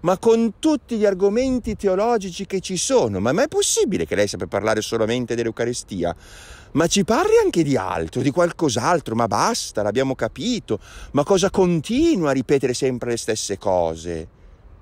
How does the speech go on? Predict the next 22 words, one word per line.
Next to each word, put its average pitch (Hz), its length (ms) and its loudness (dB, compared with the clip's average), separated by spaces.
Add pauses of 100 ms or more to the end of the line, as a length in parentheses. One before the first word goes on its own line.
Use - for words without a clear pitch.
(120)
Ieri, 101 360 2
proprio 131 280 -2
ieri, 127 260 2
una 92 140 -4
persona 92 600 -4 (800)
me 98 100 -4
l'ha, 98 160 0
me 101 140 0
l'ha 101 100 0
scritto: - 560 -4 (960)
"Basta, 120 640 0
basta, 120 480 0
basta, 120 440 -2
basta, 107 440 -2
non 160 240 2
continua 151 460 0
a - 20 0
parlare 107 220 0
sempre 165 200 -6
di 110 100 -10
ste - 200 -8
cose." 123 340 -6